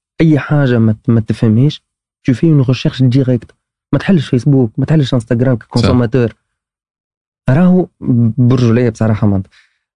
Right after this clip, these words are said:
Speaker 1: احنا في تونس، on est un pays de consommation. On n'a jamais été un pays de production. اليوم ما عندكش مليارات باش تحل معامل، ما عندك انترنت وتليفون تنجم تحل دي بيزنس، دي بيزنس.
Speaker 2: يب.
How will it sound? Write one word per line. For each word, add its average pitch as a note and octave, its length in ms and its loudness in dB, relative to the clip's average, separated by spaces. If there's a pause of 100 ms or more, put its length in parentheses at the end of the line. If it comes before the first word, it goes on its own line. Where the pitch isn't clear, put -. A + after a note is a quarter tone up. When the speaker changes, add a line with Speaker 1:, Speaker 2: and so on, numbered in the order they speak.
(120)
Speaker 1:
احنا D3 220 2
في - 120 -8
تونس، D3+ 220 0
on A#2+ 100 -2
est A#2+ 260 4
un - 20 -4 (120)
pays C3+ 120 2
de - 160 -6
consommation. A2 420 0 (100)
On A#2 40 2
n'a B2 100 2
jamais B2+ 340 2
été A#2+ 140 0
un A2+ 120 2 (100)
pays A#2 80 0
de B2+ 100 -10 (100)
production. A2+ 420 -2 (760)
اليوم D3 440 4 (280)
ما F3 240 2
عندكش G3 300 0
مليارات F3+ 460 2
باش A#2 140 0
تحل B2+ 260 0
معامل، B2+ 380 2 (240)
ما C3+ 140 2
عندك D3 280 0
انترنت C3+ 340 0
وتليفون B2 460 -2
تنجم B2+ 260 0
تحل A#2+ 400 -2
دي A#2 100 2
بيزنس، B2+ 540 0
دي A2 120 0
بيزنس. G#2 420 -2
Speaker 2:
يب. G2 80 -2